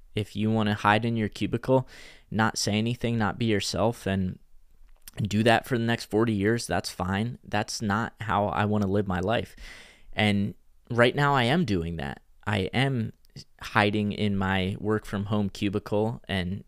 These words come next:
not always sharing my opinions. And that's where I'm at in life. That's where I need to be for right now.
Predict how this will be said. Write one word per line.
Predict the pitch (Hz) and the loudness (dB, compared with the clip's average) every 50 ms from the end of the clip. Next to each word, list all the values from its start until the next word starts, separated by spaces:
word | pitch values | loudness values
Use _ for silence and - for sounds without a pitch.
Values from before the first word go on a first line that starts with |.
| - | -6
not | 110 110 101 104 104 | 0 2 4 4 4
always | 104 110 107 - | 4 4 2 0
sharing | - 95 92 101 101 | 0 -2 0 0 0
my | 98 95 90 | 0 0 -2
opinions. | 87 - 101 92 98 107 117 120 127 - - - - - - - - - - - - - - _ _ - | -2 -2 -2 0 0 0 -2 -2 -4 -10 -14 -18 -20 -20 -20 -20 -20 -20 -20 -20 -20 -20 -20 _ _ -4
And | 104 101 98 98 98 101 - - - | -2 0 0 0 0 -2 -4 -4 -2
that's | - 117 123 - | 0 0 0 0
where | - 139 117 | 0 0 0
I'm | 107 104 | 2 2
at | 101 117 127 - - | 2 0 0 -2 -4
in | 104 104 90 | -4 -2 0
life. | 85 98 127 - - | 0 -2 -2 -2 -4
That's | 101 101 - - | -8 -8 -4 -2
where | 98 98 | -2 -2
I | 101 | 0
need | 98 95 101 117 120 | 0 -2 -2 -4 -4
to | - | -6
be | - 95 95 107 117 | -2 0 0 0 0
for | 117 - - 101 92 | -2 -6 -6 -6 -2
right | 101 98 98 95 - - | 0 0 -2 -2 -2 -2
now. | 98 101 107 117 101 101 113 | -2 0 0 0 -2 -4 -6